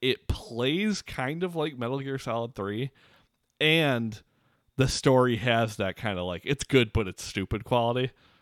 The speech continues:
Um, and I think that's one reason why it's clicked with me so much. Even with playing Zelda, I've kind of been thinking this whole time, like,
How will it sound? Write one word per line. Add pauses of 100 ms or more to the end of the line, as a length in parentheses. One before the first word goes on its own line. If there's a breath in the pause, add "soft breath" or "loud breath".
(300 soft breath)
Um, (160)
and
I
think
that's
one
reason
why
it's
clicked
with
me
so
much.
Even
with
playing
Zelda,
I've
kind
of
been
thinking
this
whole
time,
like,